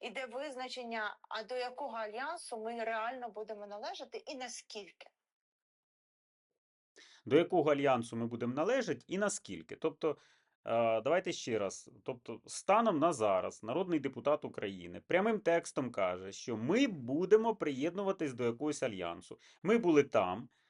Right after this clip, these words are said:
Speaker 2: е, нам не сподобалось. Нам не сподобалось. Н-, нам всім, давайте будемо чесними, всі, е, е, хотіли, е, підписання асоціації, руху в Європейський Союз. Нам Арсеній Петрович розповів, що Європа — це благо.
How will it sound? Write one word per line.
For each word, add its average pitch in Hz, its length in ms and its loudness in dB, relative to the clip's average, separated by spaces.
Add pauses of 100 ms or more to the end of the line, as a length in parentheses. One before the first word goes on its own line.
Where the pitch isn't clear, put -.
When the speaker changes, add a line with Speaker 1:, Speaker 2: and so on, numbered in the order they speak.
(280)
Speaker 2:
е, 110 380 4
нам 175 340 6
не 180 120 4
сподобалось. 107 880 -4 (500)
Нам 127 300 4
не 113 120 2
сподобалось. 107 760 -6 (120)
Н-, 147 200 -2
нам 151 240 4
всім, 104 460 -6
давайте 139 360 4
будемо 113 340 -2
чесними, 110 500 -10 (380)
всі, 156 520 -2 (140)
е, 107 100 -8
е, 101 600 -4 (220)
хотіли, 139 560 0
е, 98 640 -8 (600)
підписання 143 540 2
асоціації, 139 720 0
руху 143 260 -2
в 110 60 -8
Європейський 113 560 -4
Союз. 190 400 -4
Нам 131 320 0
Арсеній 110 680 -4
Петрович 135 480 2
розповів, 135 600 0
що 113 140 -8
Європа — 110 400 -2
це 101 140 -8
благо. 117 400 2